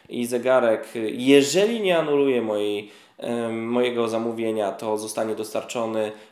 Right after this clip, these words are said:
przed końcem tego miesiąca. Prawdopodobnie już dwudziestego czwartego. No nie wiem, no nie wiem. Mieli czas, żeby się przygotować, nie zaskoczyli, ale z drugiej strony, no bądźmy szczerzy.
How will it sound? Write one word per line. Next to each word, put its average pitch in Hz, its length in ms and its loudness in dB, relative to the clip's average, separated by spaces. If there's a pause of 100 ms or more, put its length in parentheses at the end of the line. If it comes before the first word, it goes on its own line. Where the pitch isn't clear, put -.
przed - 260 -2
końcem 135 440 -2
tego 113 200 -6
miesiąca. 107 720 -6 (880)
Prawdopodobnie 110 540 -4
już 110 120 -4
dwudziestego 107 400 -6
czwartego. 107 640 -8 (260)
No 214 200 4
nie 170 200 6
wiem, 113 260 -4
no 139 100 -4
nie 139 200 2
wiem. 139 280 2
Mieli 190 280 6
czas, 185 260 2
żeby 175 160 -4
się 165 80 -10
przygotować, 170 640 0
nie 208 340 4
zaskoczyli, 165 960 0
ale 160 240 2
z 160 100 -4
drugiej 185 320 0
strony, 165 500 -2
no 415 80 0
bądźmy 214 340 -2
szczerzy. 98 480 -2